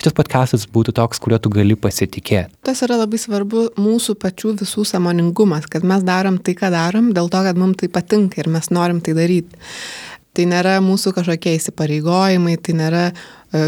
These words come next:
Speaker 2: finansiniai kažkokie dalykai, kurie m-, dėl to, kad mum dažniausiai tai neatsiperka finansiškai, <laughs> bet mes tai darom dėl to, kad mum tai patinka, kad mes matom tame prasmę ir tikim, kad kažkada tai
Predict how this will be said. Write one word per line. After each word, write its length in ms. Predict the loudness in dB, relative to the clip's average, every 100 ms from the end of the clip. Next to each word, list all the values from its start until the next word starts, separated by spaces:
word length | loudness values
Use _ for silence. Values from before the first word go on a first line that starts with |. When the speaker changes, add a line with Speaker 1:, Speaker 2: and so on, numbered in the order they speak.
| 0
Speaker 2:
finansiniai 1000 | -2 0 2 2 2 2 2 2 2 0
kažkokie 380 | -2 -2 0 2
dalykai, 380 | 2 0 0 -2
kurie 300 | -2 0 2
m-, 140 | 2 -2 -6 -6
dėl 240 | -4 -2 0
to, 140 | 0
kad 160 | 0 0
mum 140 | 0
dažniausiai 460 | 2 2 2 2 0
tai 140 | 0 -2 -4 -10 -12 -4
neatsiperka 720 | 0 2 2 0 2 2 2
finansiškai, 720 | 2 2 4 2 -2 0 2 4
<laughs> 100 | 2
bet 220 | 0 -4 -4
mes 280 | 0 0 0
tai 140 | 0
darom 300 | 2 4 2
dėl 160 | 2 0
to, 200 | 0 0 -2 -10 -18 -12
kad 180 | -4 0
mum 220 | 4 4
tai 240 | 4 2 2
patinka, 760 | 0 -4 0 0 0 2 0 -2 -10 -10
kad 180 | -2 0
mes 220 | 2 2
matom 320 | 0 0 0
tame 240 | 0 -2 -2
prasmę 540 | -2 0 0 2 2
ir 160 | 2 -2
tikim, 320 | -2 2 2
kad 220 | 2 -2
kažkada 400 | -2 -2 -2 -2 -2
tai 220 | 2